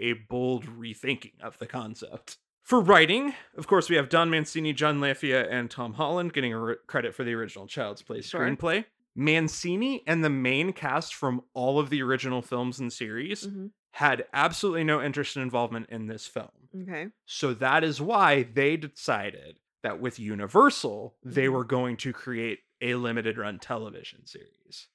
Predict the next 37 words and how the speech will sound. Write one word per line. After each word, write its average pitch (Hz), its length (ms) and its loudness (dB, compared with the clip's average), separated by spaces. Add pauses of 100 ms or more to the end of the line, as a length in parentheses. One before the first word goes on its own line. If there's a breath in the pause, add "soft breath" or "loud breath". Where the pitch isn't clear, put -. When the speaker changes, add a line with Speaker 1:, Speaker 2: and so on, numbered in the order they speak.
(180)
Speaker 1:
They 135 300 4
want 147 320 2
to 156 180 -4
continue 123 640 -6
that 104 220 -10
story. 160 600 -6 (300)
Speaker 2:
Mm. 190 300 -14 (180)
Speaker 1:
And 135 180 -2
M 160 220 6
G 139 260 0
M 160 200 4
had 139 260 -2
the 131 100 -2
rights 123 380 -2
to 147 140 -4
this 127 240 2
original 120 600 2
Speaker 2:
Sure. 151 100 4
Speaker 1:
script. - 500 2 (120)
So 127 220 0
they 135 300 8
did 123 420 0
a 139 80 6
remake 139 500 2
of 117 100 -6
Child's 123 360 2
Play, 120 260 -2
and 120 80 -4
these 120 160 -6
guys 113 240 -4
were 123 120 -10
like, 120 280 -10 (300)
"Nah, 110 160 -12 (160)
we - 80 -18
hate - 260 -12
it." - 680 -2
<laughs> - 60 -20